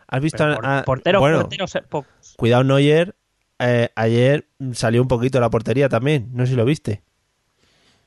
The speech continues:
Speaker 2: Claro, pero porque no quiere ser portero.
Speaker 1: Claro, claro, si al final quiere ser de-, portero delantero, lo que se ha llevado toda la puta vida. Madre mía.
Speaker 2: Claro, claro, joder, he dicho, "Esta es la mía". Y
Speaker 1: Portero
Speaker 2: claro que fue la
Speaker 1: delantero.
Speaker 2: suya. Claro
Speaker 1: Sí,
Speaker 2: que
Speaker 1: sí.
Speaker 2: sí.
Speaker 1: Qué bonito, maravilloso.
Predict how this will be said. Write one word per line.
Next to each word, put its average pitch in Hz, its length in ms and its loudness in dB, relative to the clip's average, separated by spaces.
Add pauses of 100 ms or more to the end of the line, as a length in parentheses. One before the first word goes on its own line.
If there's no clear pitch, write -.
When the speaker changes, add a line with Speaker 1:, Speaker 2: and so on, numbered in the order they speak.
(100)
Speaker 2:
Claro, 123 340 -8
pero 131 180 -2
porque 120 300 -6
no 113 160 -4
quiere 123 180 -2
ser 151 200 -2
portero. 156 480 -4
Speaker 1:
Claro, 139 280 2
claro, 123 240 0
si 117 60 0
al 110 80 0
final 117 240 -2
quiere 131 220 0
ser 139 180 0
de-, 139 240 2
portero 131 380 0
delantero, 135 460 2
lo 117 100 2
que 120 120 2
se 139 120 -2
ha - 20 2
llevado 135 200 2
toda 147 160 2
la 143 60 4
puta 135 260 -2
vida. 123 420 -2
Madre 127 240 -2
mía. 95 260 -10
Speaker 2:
Claro, - 160 -8 (240)
claro, 156 320 -18
joder, 139 280 -6
he 139 40 -4
dicho, 123 300 -4
"Esta 117 160 -4
es 165 60 0
la 123 140 0
mía". 143 360 0
Y - 60 -10 (320)
Speaker 1:
Portero 131 160 2
Speaker 2:
claro 131 180 2
que 143 100 0
fue 139 100 0
la 127 100 2
Speaker 1:
delantero. 127 140 0
Speaker 2:
suya. 160 220 0 (140)
Claro 151 200 0
Speaker 1:
Sí, 135 60 -2
Speaker 2:
que 127 80 0
Speaker 1:
sí. 139 60 -8
Speaker 2:
sí. 190 60 -16 (440)
Speaker 1:
Qué 117 140 -2
bonito, 101 420 -4
maravilloso. 104 640 -4